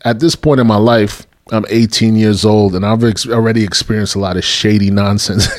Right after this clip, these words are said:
<laughs> in my life. So I'm like, "All right, who better to start a sound system with than, you know, my family?" I, I remember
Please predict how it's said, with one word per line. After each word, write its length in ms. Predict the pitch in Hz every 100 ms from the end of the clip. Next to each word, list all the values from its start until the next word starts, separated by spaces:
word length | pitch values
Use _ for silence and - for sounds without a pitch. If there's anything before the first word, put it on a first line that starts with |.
| 151 -
<laughs> 320 | - - - 123
in 100 | 120
my 140 | 107
life. 340 | 104 143 110
So 140 | - 110
I'm 100 | 113
like, 160 | 110
"All 180 | 101 107
right, 80 | 90
who 140 | 127
better 320 | 120 127 113 104
to 100 | 104
start 380 | - 113 107
a 80 | 90
sound 360 | 98 113 117 113
system 440 | - 101 95 92
with 320 | 90 92 - _ _
than, 460 | 98 98 95 92 90
you 140 | 101
know, 240 | 104 98 92
my 140 | 92
family?" 600 | 90 - 147 135 104 87 - _
I, 120 | 113 131 135
I 120 | 127
remember 600 | 151 147 139 120 110